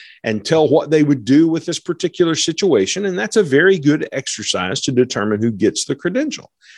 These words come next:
And when we're hiring in our advisory firm, WealthCare, we like to hire C F Ps or people who are willing to continue their education and become C F Ps.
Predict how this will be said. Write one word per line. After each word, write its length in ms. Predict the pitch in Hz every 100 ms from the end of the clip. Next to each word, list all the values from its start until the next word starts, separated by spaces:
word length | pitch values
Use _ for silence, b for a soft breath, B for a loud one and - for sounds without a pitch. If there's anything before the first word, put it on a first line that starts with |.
| B B B -
And 120 | 151
when 180 | 185 190
we're 160 | 254
hiring 560 | 202 160 104 113 208 -
in 160 | 123 120
our 280 | 135 202
advisory 540 | 170 135 110 101 92 80
firm, 260 | 92 117
WealthCare, 520 | 113 117 160 - 101 139
we 140 | 156
like 260 | 139 135 -
to 80 |
hire 280 | 160 170 185
C 240 | - 110 98
F 120 | 95
Ps 280 | 80 82 143 b b b
or 100 | 147
people 280 | 147 175 165
who 120 | 151
are 80 | 147
willing 360 | 135 143 131 131
to 100 | 107
continue 460 | 113 - 131 120
their 180 | 107 101
education 460 | 95 98 107 - 98
and 100 | 92
become 460 | 92 - 196 240
C 240 | - 104 80
F 100 | -
Ps. 240 | 85 87